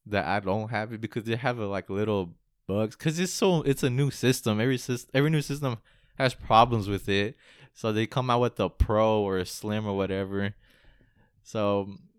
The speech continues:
I don't know. Maybe, maybe it's not my time to get it. Well, not even for me. Maybe it's not my brother's time to get it right now. Maybe later on, so it won't get, have as many,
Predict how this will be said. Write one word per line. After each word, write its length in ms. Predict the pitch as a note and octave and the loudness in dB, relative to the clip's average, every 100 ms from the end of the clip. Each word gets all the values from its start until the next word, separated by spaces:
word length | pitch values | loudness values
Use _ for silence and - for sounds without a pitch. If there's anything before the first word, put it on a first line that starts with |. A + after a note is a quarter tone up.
| _ - | _ -6
I 100 | B2+ | -2
don't 160 | D#3 D3 | 0 2
know. 100 | A#2+ | 2
Maybe, 360 | C3 D3+ C#3 | 2 0 0
maybe 240 | C#3 E3 D3+ | -2 -4 -4
it's 100 | D3+ | -4
not 140 | C#3 | -4
my 180 | C#3 A#2+ | -4 -6
time 240 | C#3 B2 B2+ | -4 -4 -2
to 140 | B2 | -2
get 200 | B2+ B2+ | 0 0
it. 240 | A#2+ - _ _ | -2 -6 _ _
Well, 80 | G#2 | -6
not 140 | B2 | -2
even 140 | D#3 G2+ | -2 0
for 140 | G2 | 0
me. 400 | G#2 C3 A2+ A#2 - _ _ _ _ _ _ - | 2 4 2 -2 -8 _ _ _ _ _ _ -4
Maybe 140 | B2 | 0
it's 80 | B2+ | 0
not 100 | C#3 | 0
my 100 | G2+ | 0
brother's 300 | F#2+ A2+ A#2+ | 4 4 4
time 180 | - B2+ | 0 -4
to 100 | B2+ | -4
get 180 | B2 B2 | -4 -2
it 100 | B2+ | -2
right 200 | B2+ C3 | -2 -4
now. 260 | C3 C3 C3 | -4 -6 -6
Maybe 260 | A#2+ A2+ | -4 -4
later 240 | A2 A2 A2 | -2 0 -2
on, 220 | A#2+ B2 | -4 -4
so 140 | A#2+ | -2
it 80 | G#2+ | -2
won't 160 | A2+ A2+ | -2 -4
get, 260 | G#2 - | -4 -4
have 240 | - G#2 G#2 | -4 -2 -2
as 160 | G2+ | -4
many, 460 | G#2 A2 G#2+ G2 | -6 -6 -6 -6